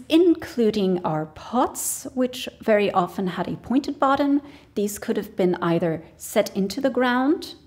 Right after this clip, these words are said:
if necessary, as the ground was generally only hard-packed earth, but you could also have them on various,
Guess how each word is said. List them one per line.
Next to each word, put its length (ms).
if 180
necessary, 760
as 520
the 140
ground 340
was 180
generally 520
only 240
hard-packed 640
earth, 360
but 320
you 140
could 240
also 340
have 320
them 300
on 240
various, 640